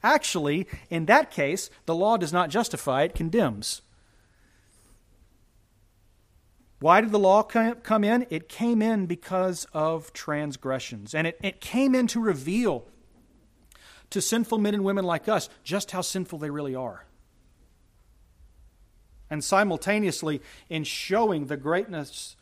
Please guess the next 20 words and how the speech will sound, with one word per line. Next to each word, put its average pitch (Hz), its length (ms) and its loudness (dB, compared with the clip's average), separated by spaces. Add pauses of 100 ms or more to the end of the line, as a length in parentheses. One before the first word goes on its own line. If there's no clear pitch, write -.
(140)
of 151 120 -4
our 147 100 2
sin, 147 540 -2 (1120)
what 185 160 -2
does 175 120 -2
the 185 100 -6
law 180 220 0
do? 202 320 -2 (240)
It 160 220 -10
drives 131 580 -2
us 135 500 -4 (1000)
to 143 100 -10
the 131 80 -8
Savior. 113 600 -10
It 135 200 -10
drives 127 500 -4
us 127 140 -10
to 131 100 -12
Jesus 113 380 -12
Christ. 104 500 -16